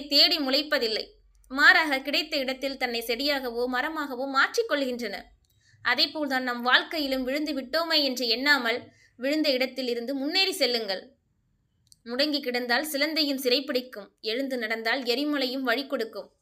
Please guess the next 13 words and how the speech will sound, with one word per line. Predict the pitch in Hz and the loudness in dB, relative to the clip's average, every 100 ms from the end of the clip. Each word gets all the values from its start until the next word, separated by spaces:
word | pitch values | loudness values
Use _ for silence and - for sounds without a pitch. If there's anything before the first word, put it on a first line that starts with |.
| _ _ _ _ _ | _ _ _ _ _
ஆணவத்தின் | - 277 349 320 302 277 254 | 4 6 6 4 0 -2 -2
மூலம் | 262 247 - | -2 -2 0
அகங்காரத்தை | 240 311 311 294 269 247 | -2 0 2 2 2 -2
கட்டி | 240 226 226 285 | -2 -4 0 0
அணைத்தவனையும் | 240 233 247 233 220 226 233 _ _ - | 0 -2 -4 -4 -6 -8 -12 _ _ -6
மோகத்தினால் | 269 381 370 - 269 254 262 | 2 4 4 2 4 4 4
பைத்தியம் | 254 294 311 302 | 2 2 -2 -2
பிடித்து | 262 247 254 | -4 -4 -2
அலைபவனையும் | 226 233 262 254 226 220 254 | 2 2 0 -2 -4 -6 -2
காலன் | 269 269 330 247 | 4 6 4 2
நிச்சயம் | 240 240 311 302 | -2 -2 -2 0
காவு | 285 247 262 | 2 4 4
வாங்குவான். | 247 214 208 196 | 0 -4 -6 -8